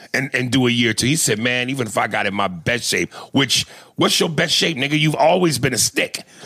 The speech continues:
Wh-, wh-, what's in shape for you? But he goes, "I, I might give you twenty games at twenty minutes a game." So I'm like, "Damn, boy, it's something,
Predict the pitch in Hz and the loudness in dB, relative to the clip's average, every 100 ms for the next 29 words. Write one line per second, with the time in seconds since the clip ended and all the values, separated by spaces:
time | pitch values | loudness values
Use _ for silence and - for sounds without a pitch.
0 | - - 160 185 185 - - 135 139 165 | -6 -2 2 2 2 0 -4 -4 -2 -2
1 | 143 185 190 - 139 101 80 - - - | 0 0 0 0 0 0 -2 -10 -20 -20
2 | - - 165 175 - - - - 156 147 | -10 0 0 0 -8 -20 -12 -4 0 0
3 | 120 101 _ - - - 120 120 120 120 | 0 -4 _ -14 -8 -4 -4 -2 0 0
4 | 123 110 101 113 104 104 95 - _ - | -2 -4 -2 0 0 0 -2 -6 _ -20
5 | - _ _ - - 117 113 120 104 104 | -20 _ _ -6 -2 2 2 0 -2 -2
6 | 110 113 117 113 110 95 - - - - | 0 0 0 0 0 0 -2 -8 -12 -6
7 | 90 - - 104 104 92 90 - - - | -4 -2 2 2 2 0 0 -2 -4 -8
8 | 78 - - _ _ _ _ _ _ _ | -10 -12 -14 _ _ _ _ _ _ _
9 | _ - 170 196 165 110 98 160 185 120 | _ -2 2 2 2 -2 -2 2 2 2
10 | 120 131 - - 175 | 0 2 0 2 0